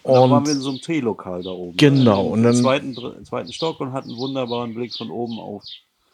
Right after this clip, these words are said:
Speaker 1: auf, ähm, das ganze Gelände.
Speaker 2: Genau, weil der sagte, ja, ich kenne einen guten Punkt zum Fotografieren und so, da könnt, kommt mal mit, kommt mal mit. Und ich hab gedacht, na ja, mal gucken, das kann ja amüsant werden.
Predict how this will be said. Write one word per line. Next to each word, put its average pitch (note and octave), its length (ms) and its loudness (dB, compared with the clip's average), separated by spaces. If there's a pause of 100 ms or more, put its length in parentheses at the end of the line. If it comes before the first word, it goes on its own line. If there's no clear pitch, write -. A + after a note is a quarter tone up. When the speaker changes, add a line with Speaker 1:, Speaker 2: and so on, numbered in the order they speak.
(280)
Speaker 1:
auf, - 520 -12
ähm, F#2+ 600 -10 (280)
das F#2 160 -12
ganze G#2 220 -12
Gelände. F2 460 -12
Speaker 2:
Genau, A#2 320 2
weil B2+ 160 8
der D3 180 8
sagte, D#3 260 2
ja, E3+ 140 2
ich D3 100 -4
kenne F3 160 2
einen D#3+ 60 -2
guten F3 220 -6
Punkt F#3 220 2
zum D#3+ 140 -4
Fotografieren E3 760 0
und D#3+ 60 -2
so, E3 200 0
da D#3 100 2
könnt, D#3+ 220 -2
kommt F#3 160 -2
mal D#3+ 120 4
mit, F3 160 2
kommt - 160 -8
mal D#3 80 2
mit. E3+ 240 6
Und D3 60 2
ich B2 60 2
hab C3 80 -2
gedacht, B2+ 220 -2
na G#2 160 0
ja, A#2+ 240 6
mal B2 160 2
gucken, A#2 320 -2
das - 240 -4
kann A#2+ 160 2
ja A2+ 120 8
amüsant A2 440 4
werden. B2+ 340 6